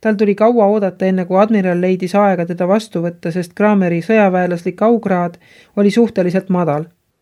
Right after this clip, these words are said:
Jaapani valitsuse kodeeritud memorandum admirali ei erutanud. Lõpuks saatis ta siiski teele šifreeritud hoiatuse,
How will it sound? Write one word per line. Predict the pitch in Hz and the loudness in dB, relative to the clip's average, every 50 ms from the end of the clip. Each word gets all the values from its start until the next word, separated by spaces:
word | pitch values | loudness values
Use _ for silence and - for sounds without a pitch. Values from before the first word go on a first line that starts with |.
| _ _ _ _ _ _ _ _ _ _ _ _ _ _ _ _ _ _ _ _ _ _ _ _ _ | _ _ _ _ _ _ _ _ _ _ _ _ _ _ _ _ _ _ _ _ _ _ _ _ _
Jaapani | 214 214 214 208 208 196 190 185 185 | 0 2 2 2 0 -2 -4 -2 0
valitsuse | 190 202 214 202 202 - 196 175 190 175 | 2 2 2 0 0 -4 -6 -6 -4 -4
kodeeritud | 180 175 175 208 208 202 202 196 196 175 170 | -4 -2 0 0 0 2 0 -2 -4 -6 -8
memorandum | 180 185 185 185 185 196 214 240 226 202 196 190 190 190 - _ _ _ - | -6 -4 -4 -2 0 0 0 0 0 -2 -4 -6 -8 -10 -12 _ _ _ -6
admirali | 185 185 180 196 190 180 180 175 175 175 175 | -4 -2 -2 -2 -2 -2 -2 -2 -4 -2 -2
ei | 175 180 190 | -2 -2 -2
erutanud. | 196 190 165 170 - - 165 160 160 160 - _ _ _ _ _ _ _ _ _ _ _ _ - 214 | -2 -2 -4 -6 -10 -12 -12 -10 -12 -14 -16 _ _ _ _ _ _ _ _ _ _ _ _ -4 -2
Lõpuks | 247 247 254 233 - - | -2 -2 -2 -6 -4 0
saatis | 226 208 202 202 190 - - | 0 0 0 -2 -4 -8 -6
ta | 190 | -4
siiski | 196 220 202 - - 185 | -4 -4 -4 -4 -4 0
teele | 214 220 220 208 196 180 | 2 2 2 2 0 -2
šifreeritud | 170 190 185 185 - 208 208 202 202 190 190 175 170 - | -2 -4 -4 -4 -2 -2 0 0 0 -2 -4 -8 -8 -6
hoiatuse, | 220 233 233 226 208 208 - 196 - 202 | -2 -2 0 0 -2 -4 -6 -6 -6 -6